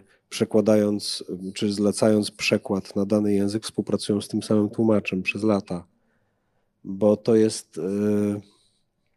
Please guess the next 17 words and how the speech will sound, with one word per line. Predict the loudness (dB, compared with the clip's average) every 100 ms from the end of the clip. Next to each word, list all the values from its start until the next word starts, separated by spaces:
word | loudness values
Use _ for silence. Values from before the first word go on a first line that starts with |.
| _ _ _ _ -14 -6
są | 2 4 4
o-, | 2 0 -2
obaj | 0 2 2
są | 0 -4
wtedy | -2 -4
współtwórcami, | -2 -4 -4 -6 -6 0 0 0 -2
tak | -8
to | -6
trzeba | -6 0 2
nazwać. | 2 0 -4 -12 -14 -20 -20 _ -8
E, | -6 -8 -10 -14 -20 -20 -20 -20 _ _ _ _ _ _ _ _ _ _ _ _ -18 -6
mm, | -4 -2 -2 -4 -8 _ _ _ _ _ _ _ _ _ _ _ -14 -14
wtedy | -4 2 4 4
właśnie | 2 2 2
jak, | 2 2
jak, | -2 -2 -4 -8 -12 -6
mm, | -6 -4 -6 -4 -4 -6 -8 -10 -10 -6 -6 -6 -8